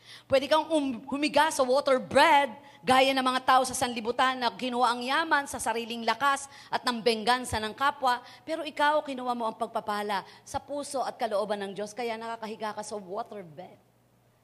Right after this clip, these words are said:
Nakakapunta ka sa iba't ibang bansa at namamahinga ka, nagku-, nabe-bless ka, nagsha-shopping ka, kinuha mo ang lahat ng yon because nasa gitna ka ng kalooban ng Diyos. Hindi ka nagsha-shopping sa ibang bansa kasi ano, may mga iniskam kang tao.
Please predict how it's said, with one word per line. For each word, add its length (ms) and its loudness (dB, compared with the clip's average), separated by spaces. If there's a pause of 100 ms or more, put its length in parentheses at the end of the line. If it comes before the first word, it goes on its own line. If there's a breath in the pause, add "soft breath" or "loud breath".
(220 soft breath)
Nakakapunta 640 0
ka 80 -2
sa 80 -2
iba't 240 0
ibang 240 -2
bansa 320 0
at 80 -10
namamahinga 640 -2
ka, 140 2 (100)
nagku-, 480 -6 (400 loud breath)
nabe-bless 560 -8
ka, 80 -4
nagsha-shopping 720 -6
ka, 240 -4
kinuha 240 -4
mo 160 -4
ang 80 -8
lahat 160 -6
ng 240 -10
yon 160 -6
because 240 -8
nasa 320 -14
gitna 400 -12
ka 80 -10
ng 160 -14
kalooban 400 -12
ng 160 -20
Diyos. 160 -20 (720 soft breath)
Hindi 160 -12
ka 80 -6
nagsha-shopping 640 -4
sa 160 -6
ibang 160 -6
bansa 400 -4
kasi 240 -6
ano, 400 -6
may 160 -12
mga 320 -8
iniskam 480 -8
kang 160 -6
tao. 480 -12